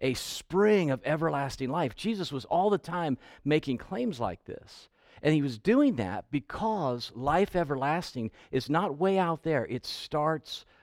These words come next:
right now with faith in Jesus Christ. Eternal life in the biblical sense is, one, a qualitatively different kind of life that starts the moment you believe.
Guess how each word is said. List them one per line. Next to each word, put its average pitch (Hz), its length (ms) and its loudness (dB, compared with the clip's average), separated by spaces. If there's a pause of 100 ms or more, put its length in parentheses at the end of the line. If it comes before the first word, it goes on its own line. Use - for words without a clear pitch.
right 123 400 0
now 113 420 -4
with 104 200 -6
faith 117 600 -2 (280)
in 117 180 0
Jesus 107 400 -6
Christ. - 560 -10 (760)
Eternal 190 400 2
life 139 400 2
in 127 140 0
the 120 80 4
biblical 143 400 0
sense 95 640 -6
is, 120 480 -2
one, 117 520 2
a 123 140 0
qualitatively 147 800 2
different 147 400 -2
kind 127 240 -2
of 107 100 -2
life 104 340 -6
that - 140 -8
starts - 520 -4
the 120 100 -2
moment 120 400 4
you 120 100 -4
believe. 92 460 -4